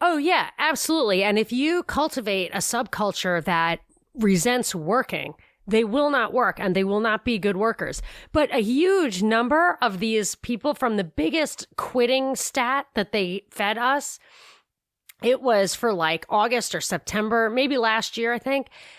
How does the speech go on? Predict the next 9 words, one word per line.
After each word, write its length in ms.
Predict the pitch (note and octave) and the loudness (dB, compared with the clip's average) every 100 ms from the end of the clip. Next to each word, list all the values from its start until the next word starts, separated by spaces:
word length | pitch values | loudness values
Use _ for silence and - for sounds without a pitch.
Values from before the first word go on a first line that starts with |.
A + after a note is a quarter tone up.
| - | -6
And 480 | - C4+ C4 B3+ A#3 - _ _ | 0 2 2 2 -2 -8 _ _
a 60 | C#4+ | 0
huge 960 | C4 C#4+ E4 F#4 G4 F#4+ D#4 A#3 E3+ - - | 0 0 0 2 2 2 0 -4 -8 -12 -2
percentage 600 | C#4 - C#4+ D4 A3+ F#3+ | 0 2 2 2 2 0
of 160 | D#3+ | 0
that, 300 | E3+ D3+ D3 | 0 -2 0
like, 180 | A3 G3 | 0 2
a 80 | A3+ | 2
massive 920 | G#3 A3+ C4+ D#4 D4 - A3+ E3+ D#3 | 2 2 2 2 2 0 -2 -2 -6